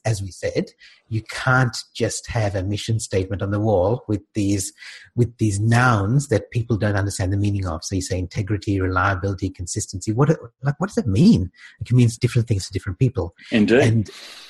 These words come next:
Speaker 1: in an organization where you're saying, "Okay, let's leverage the power of the individuals."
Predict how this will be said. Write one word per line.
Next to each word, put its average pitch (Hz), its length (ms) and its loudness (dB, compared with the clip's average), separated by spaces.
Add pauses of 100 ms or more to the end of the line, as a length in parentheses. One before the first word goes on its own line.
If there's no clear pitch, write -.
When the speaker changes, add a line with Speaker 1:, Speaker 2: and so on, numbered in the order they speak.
(200)
Speaker 1:
in 151 160 8
an 131 100 8
organization 110 800 2
where 101 120 4
you're 101 120 2
saying, 107 520 0
"Okay, 110 280 -2
let's 101 240 0
leverage 110 320 2
the 101 120 -4
power 98 240 0
of 87 100 -8
the 101 60 -2
individuals." 101 680 0